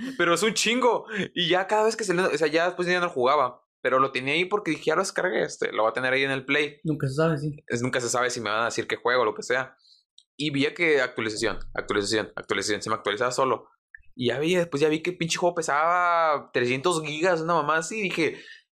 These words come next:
Speaker 1: "A la verga". <laughs> Y lo borré, dije, "Ya ni lo
Speaker 2: Es que,
Speaker 1: juego".
Speaker 2: eh, en sí no es malo porque, por algo es porque tiene muy buena calidad en general y le siguen metiendo parches de que aspectos.
Speaker 1: Pero yo ni lo jugaba.
Speaker 2: Y así.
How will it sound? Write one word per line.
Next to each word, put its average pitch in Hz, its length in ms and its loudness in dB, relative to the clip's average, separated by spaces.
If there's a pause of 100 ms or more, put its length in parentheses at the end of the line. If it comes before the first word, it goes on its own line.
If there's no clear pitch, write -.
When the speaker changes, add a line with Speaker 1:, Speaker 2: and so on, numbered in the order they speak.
Speaker 1:
"A - 120 -4
la 117 100 0
verga". 185 360 0
<laughs> 247 580 0
Y 175 60 0
lo 180 200 4
borré, - 420 0
dije, 214 220 -2
"Ya 175 100 4
ni 190 80 2
lo 196 100 6
Speaker 2:
Es - 80 -4
que, 254 60 2
Speaker 1:
juego". 233 380 4
Speaker 2:
eh, 233 180 0
en 196 120 2
sí 220 160 0
no 262 120 4
es 262 120 -4
malo 226 280 2
porque, 151 640 0
por 180 180 2
algo 202 260 2
es 208 120 0
porque 160 280 -4
tiene 175 200 0
muy 180 140 2
buena 170 280 0
calidad 156 420 2
en 160 120 0
general 165 520 2
y 170 40 0
le 151 100 0
siguen 160 240 0
metiendo 156 380 0
parches 180 420 0
de 147 100 -2
que 123 80 0
aspectos. 180 360 -4
Speaker 1:
Pero 139 120 2
yo 135 60 2
ni 156 60 2
lo 156 80 2
jugaba. 107 480 0 (420)
Speaker 2:
Y 156 220 0
así. 147 380 -2